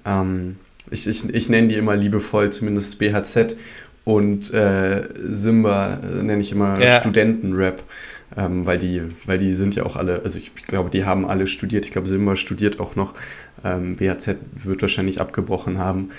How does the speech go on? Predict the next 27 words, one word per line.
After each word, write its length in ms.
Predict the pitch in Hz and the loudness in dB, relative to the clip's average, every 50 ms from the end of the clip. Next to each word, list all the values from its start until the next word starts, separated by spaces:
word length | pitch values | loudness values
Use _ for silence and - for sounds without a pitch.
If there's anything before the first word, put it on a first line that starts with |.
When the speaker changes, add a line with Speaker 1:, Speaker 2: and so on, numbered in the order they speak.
| - - - - - | -18 -18 -18 -20 -4
Speaker 1:
Aber 220 | - 101 104 113 107 | -2 2 4 4 6
das 140 | 107 - | 4 4
sind 140 | - 123 113 | 4 4 4
halt 100 | 113 104 | 4 2
einfach 240 | 101 104 101 107 101 | 2 0 0 0 -2
klassische 460 | - - 101 98 - 104 - - 104 | 0 -2 -2 -2 -2 -4 -2 -2 -2
Studenten, 680 | 95 - - - 92 98 98 98 104 - - 104 98 95 | -4 -2 -4 -2 0 2 2 2 0 -2 -2 -2 -2 0
die 240 | 101 98 98 92 - | 0 0 2 2 2
auch 280 | 98 - - - - - - - - - - - | 0 0 -2 -8 -14 -14 -10 -10 -10 -8 -6 -6
richtig 340 | 98 101 - - - - | -6 -4 -4 -4 -2 0
was 160 | 101 98 - - | 0 0 0 -2
im 80 | 107 | -2
Kopf 300 | 101 - 101 - - - | -2 -2 -2 -2 -2 -2
haben 340 | 107 98 98 92 92 95 - | 0 0 0 0 -2 -2 -4
und 160 | - 92 - | -4 -4 0
halt, 340 | - 95 92 - - - - | 0 0 0 0 -4 -8 -6
äh, 60 | - | -4
ab 320 | 92 90 87 - - 98 101 | -4 -4 -2 0 0 0 0
und 100 | 98 95 | 0 -2
zu 120 | - 107 | -2 -2
mal 160 | 101 98 95 | -2 -2 -2
zusammen 280 | - 101 98 95 98 98 | -2 0 0 2 2 2
Musik 280 | 104 101 101 117 113 | 2 2 2 2 2
gemacht 360 | - 110 104 104 101 - - - | 2 0 -2 -2 -4 -6 -4 -4
haben 220 | 101 98 98 98 | -2 -2 -2 -4
und 120 | 98 98 | -2 -2
jetzt 300 | 98 98 95 - - - | -2 -2 -2 -4 -8 -10